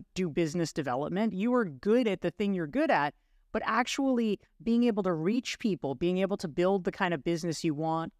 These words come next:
being able to have the kind of impact you want, that is hard because that is a completely different problem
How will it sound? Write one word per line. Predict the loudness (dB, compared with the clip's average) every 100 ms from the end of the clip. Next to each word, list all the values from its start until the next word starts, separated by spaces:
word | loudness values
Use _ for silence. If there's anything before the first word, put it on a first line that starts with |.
| _ _
being | -2 0
able | 2
to | 2
have | 0
the | 0
kind | -2 -2
of |
impact | 0 -2 0 -2 -2
you | -6
want, | -4 -8 _ _ -2
that | 2 4
is | 2
hard | 0 2 4 2 0
because | -4 -4
that | 0 0
is | 0
a |
completely | -2 -4 -4 -2 0 0 0
different | 0 -2 -4 -6
problem | -12 0 4 4 2 -2 -4